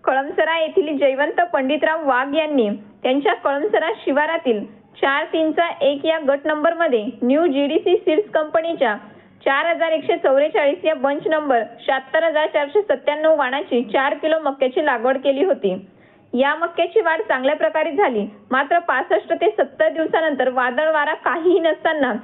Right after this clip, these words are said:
या मक्याचे पीक अचानकपणे खाली पडून भुईसपाट झाले.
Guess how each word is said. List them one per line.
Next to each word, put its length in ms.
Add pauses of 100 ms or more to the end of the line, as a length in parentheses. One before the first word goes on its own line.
(280)
या 140
मक्याचे 460
पीक 380
अचानकपणे 640
खाली 320
पडून 340 (280)
भुईसपाट 540
झाले. 580